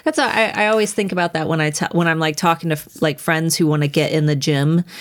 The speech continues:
and they're like, "Everyone's gonna look at me. I, I don't know how to use the machines, or I'm not happy with my weight. I don't like how I look in, in gym clothes." I'm like, "Dude, nobody is looking at you because they're wor-, focused on themselves. Nobody is sitting at the gym like, <laughs> 'Look at this,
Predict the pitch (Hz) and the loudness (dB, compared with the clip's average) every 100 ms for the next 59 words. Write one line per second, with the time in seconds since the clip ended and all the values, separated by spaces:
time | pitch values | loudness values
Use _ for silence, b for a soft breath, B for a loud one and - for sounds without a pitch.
0 | B 180 214 220 220 - 302 320 311 - | B 0 2 2 0 0 -2 0 -2 -2
1 | 269 247 240 240 254 240 226 196 196 180 | -2 0 2 2 0 0 0 0 0 2
2 | 175 - 208 - 247 - 254 247 247 240 | 0 0 0 0 -2 -2 0 0 0 0
3 | 240 233 247 - - 240 233 233 233 233 | -2 -2 0 0 0 0 2 2 2 2
4 | 233 220 214 240 247 240 240 240 240 247 | 2 2 2 0 0 -2 0 -2 0 0
5 | 247 226 233 220 220 220 - 208 220 - | 0 2 2 2 2 0 -2 -2 -2 -2
6 | 226 233 226 226 226 226 226 220 220 220 | -2 0 0 2 0 0 0 0 0 0
7 | 220 214 208 214 202 202 202 202 196 233 | 0 -2 0 0 0 -2 0 -2 0 0
8 | 233 214 220 226 240 247 220 202 185 180 | 2 2 4 4 4 4 0 0 0 0
9 | 180 180 160 160 190 220 226 202 220 214 | 0 0 -2 0 0 0 0 0 0 2
10 | 214 214 247 262 233 185 175 190 208 254 | 0 0 -2 0 -2 0 0 0 0 0
11 | 247 160 - 190 208 262 277 226 - 254 | 2 0 0 0 0 0 0 0 0 0
12 | 208 208 185 220 185 156 - 220 190 151 | -2 -2 0 0 0 -2 0 0 2 0
13 | 170 - - - 190 - 156 202 | 0 -4 -8 -2 -2 0 -2 -2